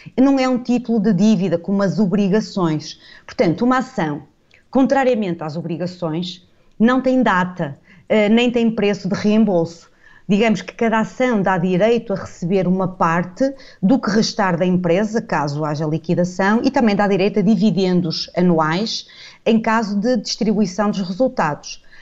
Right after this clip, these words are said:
Mas, claro, a expectativa do investidor, quando compra uma ação, quando compra, quando investe num fundo de ações, é de que a empresa tenha um crescimento sustentado em lucros, eh, uma vez que isso vai permitir subir a sua cotação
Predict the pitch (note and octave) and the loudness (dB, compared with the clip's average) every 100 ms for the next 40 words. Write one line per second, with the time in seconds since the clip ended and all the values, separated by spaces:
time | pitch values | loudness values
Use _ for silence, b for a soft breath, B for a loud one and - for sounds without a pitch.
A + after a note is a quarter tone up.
0 | B C#4+ E4+ - E3+ D#3 - C#3+ E3+ - | B 0 0 0 -2 -4 -8 -6 -6 -2
1 | F#3+ G#3+ G#3 A#3+ D#3+ D#3 D#3 E3+ F3 - | -2 0 0 2 2 0 0 0 -2 0
2 | F3+ F#3 A#3+ C4 - F3+ F3 - - G#3+ | 2 4 2 0 0 2 2 0 -2 -2
3 | F3 - C#3+ - D#3 - - D#3 D3+ E3 | -2 -4 -10 -10 -12 -12 -6 0 0 0
4 | - F3 A3 C#4 - E3 - G3+ F3 E3+ | 0 2 2 0 0 -2 0 0 2 2
5 | D#3 D3+ D#3 - E3 D#3+ G3 A3 G#3+ E3 | 0 -2 -2 0 2 2 2 0 -2 -6
6 | - G#3 F3+ D3+ D3 - D#3+ F#3 A3 B | -4 -4 -4 -6 -8 -4 -2 -2 -2 B
7 | B B B A#3 A#3 B3+ - C4 G3 G3 | B B B 2 2 0 -2 0 0 0
8 | F3+ G3+ F#3 F3 F3+ A#3+ D4+ B B B | -2 -2 0 0 0 -2 -4 B B B
9 | - B3+ A#3 G3 F3+ - G#3 F#3 F#3+ F#3+ | -2 0 0 -2 -8 -10 -8 -6 -4 -4
10 | F3+ F3+ C#3 - B3 A#3 A3 F#3+ F3+ E3+ | -4 -6 -14 -10 -10 -6 -4 -4 -2 -2
11 | D#3+ D3+ D#3+ D#3+ E3+ F3+ F#3 C#4+ D#4 - | 0 -2 0 2 2 0 -2 -2 -4 -10
12 | B B B C4 B3+ B3+ A3+ C4+ A3 B3+ | B B B 2 2 2 4 4 2 -4
13 | - C4 B3 A3+ G#3 A#3+ B3 B3+ D4 C4 | -4 -6 -6 -6 -4 -2 -2 -2 0 2
14 | A#3+ - A#3 - - G#3+ B3 B3 B3+ - | 0 0 -2 -2 -2 2 4 2 0 -2
15 | C#4+ C#4 - B3 A3+ - G3 G#3 | -2 -2 -4 -2 -2 -2 0 0